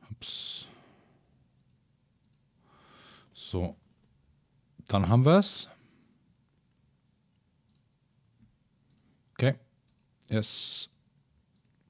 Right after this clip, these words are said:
Und auf geht's. Next turn. So, Zerstörer, euer Tethys.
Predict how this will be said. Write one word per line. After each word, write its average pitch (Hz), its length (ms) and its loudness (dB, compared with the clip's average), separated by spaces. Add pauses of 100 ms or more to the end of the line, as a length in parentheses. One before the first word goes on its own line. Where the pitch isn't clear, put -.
Und - 200 -12
auf - 200 -10
geht's. - 320 -8 (1900)
Next - 260 -4
turn. 196 360 6 (2500)
So, 120 220 -4
Zerstörer, 123 720 2
euer 104 360 0 (380)
Tethys. 143 640 2